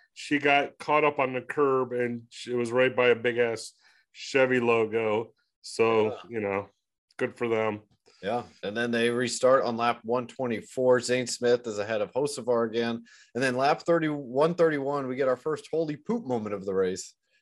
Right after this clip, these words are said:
Speaker 1: Yeah, of the weekend. Uh, it looks like, uh, John Hunter Nemechek, his playoff chances might have been murdered by Austin Wayne Self. <laughs> Um,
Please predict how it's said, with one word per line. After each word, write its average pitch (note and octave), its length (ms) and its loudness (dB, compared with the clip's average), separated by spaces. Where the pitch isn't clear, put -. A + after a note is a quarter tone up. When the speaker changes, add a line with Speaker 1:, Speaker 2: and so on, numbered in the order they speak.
Speaker 1:
Yeah, A#2+ 200 0
of C#3 220 0
the E3+ 120 2
weekend. C#3 640 0
Uh, B2+ 440 4
it C3 200 -2
looks E3 440 2
like, E3+ 440 -2
uh, C#3+ 320 4
John D3+ 320 -2
Hunter D3+ 280 -4
Nemechek, C#3+ 840 -2
his - 540 -6
playoff D#3+ 720 -2
chances C#3 840 -6
might C#3 320 -4
have D3 140 -6
been D3 180 2
murdered C#3 680 0
by A#2+ 240 -2
Austin B2 540 -6
Wayne B2 300 0
Self. A2+ 600 -2
<laughs> - 880 -18
Um, G#2 480 -2